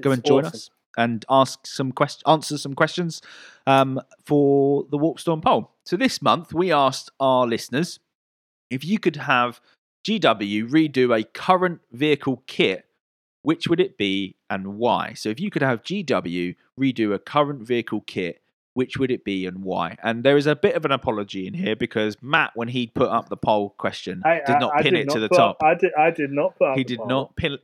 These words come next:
Speaker 1: pin it to the top.
Speaker 2: Who, who put up the poll, Sam?
Speaker 1: Who does everything in this relationship, Matt?
Speaker 2: Yes, e-, exactly, you.
Speaker 1: <laughs> Um, so it was not pinned to the top, so it, it didn't get as many answers as we perhaps liked.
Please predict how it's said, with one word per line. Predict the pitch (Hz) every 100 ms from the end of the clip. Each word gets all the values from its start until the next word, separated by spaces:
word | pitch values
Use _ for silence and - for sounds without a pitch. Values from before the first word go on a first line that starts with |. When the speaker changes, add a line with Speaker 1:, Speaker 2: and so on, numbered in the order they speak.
| -
Speaker 1:
pin | 160
it | 139 -
to | -
the | 117
top. | - 98 104
Speaker 2:
Who, | 165 190 151
who | 180 214
put | 214
up | 220
the | 220
poll, | 226 190 135
Sam? | - 107 123 185 -
Speaker 1:
Who | 165
does | 180 143 135
everything | 147 127 104 92
in | 87
this | 87
relationship, | 87 92 98 - 87
Matt? | 101 165
Speaker 2:
Yes, | 175 -
e-, | 160 -
exactly, | 165 - 190 127 110
you. | 147 151 95 _ _ _ 202
Speaker 1:
<laughs> | 254 247 -
Um, | 139 139 135
so | 147
it | 143
was | 143 147
not | 143
pinned | 190 170
to | -
the | 160
top, | 156 104 -
so | 110
it, | 101 -
it | 127 -
didn't | 175 180
get | 147 117
as | 135
many | 143 147 147 139
answers | 117 107 - 104
as | 101
we | 101
perhaps | 95 104 104 - -
liked. | 98 98 -